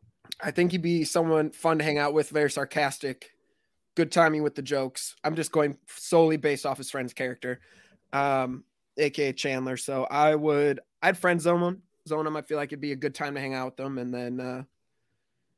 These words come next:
you know, if one night we're drunk in, in London or something and it sparks a flame, then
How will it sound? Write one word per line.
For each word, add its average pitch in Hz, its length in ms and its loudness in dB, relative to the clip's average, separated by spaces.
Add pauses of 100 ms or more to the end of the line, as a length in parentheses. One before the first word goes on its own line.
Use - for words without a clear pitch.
(200)
you 135 80 -6
know, 147 140 0
if 131 120 -8
one 156 160 2
night 151 240 2
we're 143 140 -2
drunk 143 360 -4
in, 139 300 -6 (320)
in 135 240 -4
London 135 320 0
or 131 60 -2
something 131 540 -4 (180)
and 127 100 -6
it 123 140 -8
sparks - 340 -4
a 131 60 -8
flame, 120 380 -4
then 120 280 -8